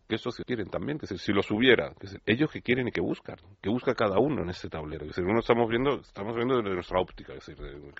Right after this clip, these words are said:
queremos ahí tranquilidad, queremos que eso progrese, queremos que eso sea estable, que, que se instaure alguna forma de democracia en el día a día de esas sociedades.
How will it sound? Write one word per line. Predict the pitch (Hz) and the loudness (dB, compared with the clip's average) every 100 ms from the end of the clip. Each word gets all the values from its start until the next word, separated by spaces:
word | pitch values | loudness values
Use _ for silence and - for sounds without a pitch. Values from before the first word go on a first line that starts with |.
| - | -16
queremos | - 90 82 | -6 -4 -4
ahí | 87 | -6
tranquilidad, | 82 87 - 101 123 120 120 127 - - - - - | -4 -4 -4 -2 6 8 10 6 0 -18 -18 -18 -6
queremos | 85 80 80 | -4 -2 -4
que | 80 | -8
eso | 87 85 87 | -2 -2 0
progrese, | 92 110 113 120 - 110 120 | 2 2 4 2 2 0 0
queremos | - 82 80 | -2 -8 -8
que | - 80 80 80 80 | -10 -8 -8 -8 -10
eso | 80 90 | -12 -12
sea | - 90 | -8 2
estable, | 104 107 110 107 113 117 113 | 6 6 6 4 4 2 0
que, | 90 82 78 73 76 80 | -4 -4 -4 -8 -12 -14
que | - - | -12 -12
se | - | -10
instaure | 85 - 87 90 | -10 -6 -2 0
alguna | 87 82 85 85 90 | 0 0 0 0 -2
forma | 87 - 92 87 85 | -6 0 0 2 -2
de | 82 | -4
democracia | 85 85 85 90 92 - 90 90 87 | -6 -6 -2 2 2 0 -6 -6 -6
en | 87 | -6
el | 85 82 | -8 -8
día | 85 87 | -4 -4
a | 85 | -4
día | 92 90 | -4 -6
de | 87 | -8
esas | 90 92 | -12 -16
sociedades. | - 82 85 117 - | -16 -12 -6 -4 -4